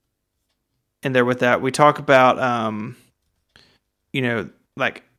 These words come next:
eight gig, sixteen gig I O S devices, and apps are big and take up space. Like, I think that's gonna be a problem here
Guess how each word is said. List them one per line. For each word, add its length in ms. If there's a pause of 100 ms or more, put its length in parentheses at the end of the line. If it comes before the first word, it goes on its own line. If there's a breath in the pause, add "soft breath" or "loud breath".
(100)
eight 240
gig, 300
sixteen 400
gig 260
I 180
O 80
S 140
devices, 560
and 200
apps 280
are 60
big 260
and 100
take 140
up 100
space. 500
Like, 220
I 60
think 160
that's 140
gonna 120
be 100
a 60
problem 380
here 380